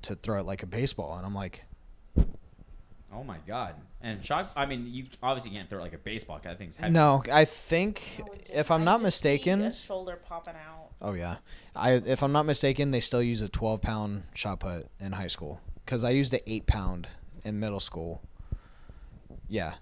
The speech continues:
Speaker 1: But in middle school, I actually practiced with the twelve pound. So.
Speaker 2: There you go.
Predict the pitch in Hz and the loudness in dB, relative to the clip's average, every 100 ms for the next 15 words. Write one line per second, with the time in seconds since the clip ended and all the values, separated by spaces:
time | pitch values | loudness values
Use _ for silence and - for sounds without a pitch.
0 | - - 110 - 117 110 - 123 127 123 | -16 -18 -8 0 2 2 0 -2 0 0
1 | 120 - 104 101 - 92 107 92 - - | 0 0 -2 -2 -4 -4 -6 -4 -6 -6
2 | 104 85 - 85 78 78 90 - - - | -8 -6 -6 -6 -6 -10 -12 -16 -20 -20
3 | _ _ _ - - _ - - _ _ | _ _ _ -20 -20 _ -20 -20 _ _
4 | _ - - 73 73 - 87 87 110 | _ -12 -8 -6 -8 -14 -14 -12 -12